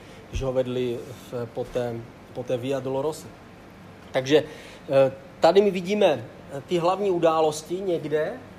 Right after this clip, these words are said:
Nejčastěji se objevují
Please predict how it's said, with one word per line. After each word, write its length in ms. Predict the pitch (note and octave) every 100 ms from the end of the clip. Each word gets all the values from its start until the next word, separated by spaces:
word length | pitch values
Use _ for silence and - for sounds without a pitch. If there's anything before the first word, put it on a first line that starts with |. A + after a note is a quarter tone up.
| - - - - C3+
Nejčastěji 760 | F3+ G3 B3 - - D#3 D#3+
se 160 | - -
objevují 800 | F#3 F3 G3+ F3 D#3 C#3 D4